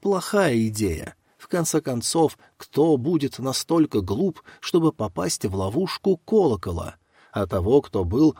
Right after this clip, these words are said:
настолько глуп, не нужно убивать с помощью эха. Глава две тысячи семьдесят первая. Существо «Красное Облако».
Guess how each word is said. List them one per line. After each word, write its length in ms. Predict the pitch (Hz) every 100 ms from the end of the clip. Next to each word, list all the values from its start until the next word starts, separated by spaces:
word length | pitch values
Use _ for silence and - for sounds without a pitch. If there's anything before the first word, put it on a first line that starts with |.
| -
настолько 680 | 139 127 - 143 147 -
глуп, 460 | 98 98 156 175 - _ -
не 180 | 196 190
нужно 400 | 185 147 120 113
убивать 540 | 101 98 135 160 - -
с 160 | -
помощью 680 | - 165 127 113 - 131 131 -
эха. 500 | 110 - - 85 - _ _ _ _ _ _ _ _ _ _ _ _ _ _ _ _ _ _ _ _ _ _ _ _ _ _ _ _ _ _ _
Глава 480 | 95 90 107 147 190
две 180 | 160 170
тысячи 380 | 190 160 170 165
семьдесят 640 | - 156 143 135 143 131
первая. 600 | - 107 85 82 80 - _ _
Существо 840 | - - 165 - 139 - 107 131 139
«Красное 680 | - 110 98 - 107 104
Облако». 760 | 101 104 92 82 - - 73